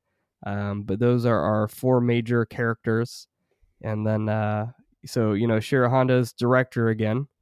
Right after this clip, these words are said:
Um, but the music is a little different this time around. Instead of Akira Ifukube,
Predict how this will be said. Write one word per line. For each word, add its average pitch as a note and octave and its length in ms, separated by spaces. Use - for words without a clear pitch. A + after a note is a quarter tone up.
Um, G#2 680
but A#2+ 100
the B2 80
music C#3 640
is C3 180
a C3+ 60
little D#3 240
different C#3 340
this A#2+ 140
time B2 260
around. A#2+ 380
Instead B2+ 260
of C3 160
Akira C3 340
Ifukube, C3+ 560